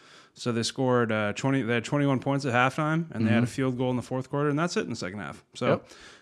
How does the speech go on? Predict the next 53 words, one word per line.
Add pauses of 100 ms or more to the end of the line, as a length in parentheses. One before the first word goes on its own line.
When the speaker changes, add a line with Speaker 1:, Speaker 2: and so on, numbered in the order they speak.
(100)
Speaker 1:
uh,
crazy
second
half
from
the
Bengals.
Um,
I'm
pumped
to
see
the
Bengals
in
the
Super
Bowl.
I
was, (100)
I
was
honestly
rooting
for
the (100)
Bengals.
Like,
I
thought
the
Chiefs
would
win,
but
I'm
happy
the
Bengals
did
because
I
think
it's
cool
that (340)
there's
someone
there
other
than
the
Chiefs.